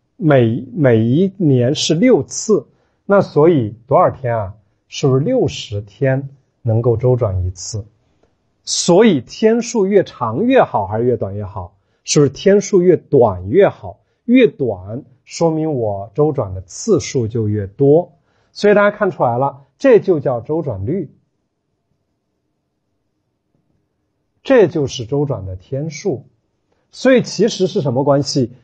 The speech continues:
周转的天数乘以周转率等于三百六十天，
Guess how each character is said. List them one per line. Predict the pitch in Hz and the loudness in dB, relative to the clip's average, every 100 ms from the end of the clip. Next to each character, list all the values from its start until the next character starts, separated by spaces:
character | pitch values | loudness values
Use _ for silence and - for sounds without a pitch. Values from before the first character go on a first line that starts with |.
| _ - | _ 2
周 | 240 | 4
转 | 240 147 | 4 0
的 | 110 | -4
天 | 107 - 214 240 | -6 0 2 0
数 | - 202 | 0 -2
乘 | - - 113 196 | -2 -4 -2 2
以 | 269 135 | 2 2
周 | 147 151 | 0 0
转 | 120 101 | -2 -2
率 | 139 117 | -2 -2
等 | 123 113 98 | -2 -4 -4
于 | 95 110 | -6 -6
三 | - 165 | -2 -2
百 | 160 98 | 0 -2
六 | 113 104 | -4 -8
十 | - | -10
天， | 101 - | -16 -14